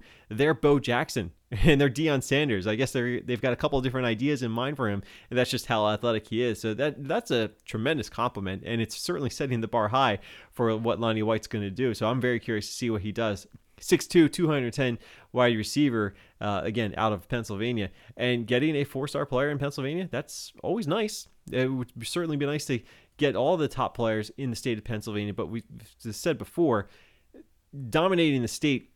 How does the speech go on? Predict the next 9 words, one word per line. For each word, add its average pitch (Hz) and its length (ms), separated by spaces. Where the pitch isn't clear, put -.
isn't 165 300
necessarily, 127 880
uh, 110 300
what 107 400
needs 120 400
to 113 340
happen 113 480
every 110 260
year. 98 480